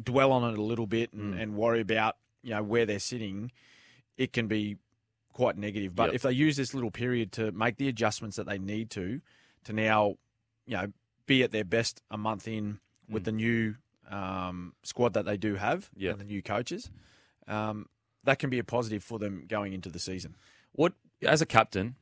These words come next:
Speaker 2: you've got a guy like Cody Walker, who we know is incredible
Speaker 1: Yeah.
Speaker 2: at attack. Like, he is just
Speaker 1: Yeah.
Speaker 2: amazing.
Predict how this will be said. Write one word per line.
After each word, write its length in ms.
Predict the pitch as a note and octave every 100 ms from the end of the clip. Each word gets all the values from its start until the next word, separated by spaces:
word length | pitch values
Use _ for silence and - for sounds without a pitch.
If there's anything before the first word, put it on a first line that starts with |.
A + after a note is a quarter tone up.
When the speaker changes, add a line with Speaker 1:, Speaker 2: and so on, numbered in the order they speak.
| _ -
Speaker 2:
you've 120 | G#2
got 120 | C3
a 20 |
guy 120 | A#2 A#2
like 180 | G#2
Cody 200 | - F2+
Walker, 300 | E2+ E2 D#2+ D2+
who 200 | G2 G#2
we 180 | G#2+
know 240 | G2+ G2 F#2
is 300 | F#2 F#2+ F#2
incredible 800 | G2 F#2 - - G2 F2+ D#2+ D2 D3
Speaker 1:
Yeah. 80 |
Speaker 2:
at 60 | F2
attack. 360 | D#2+ D#2 C#2+ E2+
Like, 120 | F2
he 160 | B2
is 120 | G#2+ -
just 300 | F2+ - G2+
Speaker 1:
Yeah. 80 | F2
Speaker 2:
amazing. 460 | D#2+ D2+ D#2 -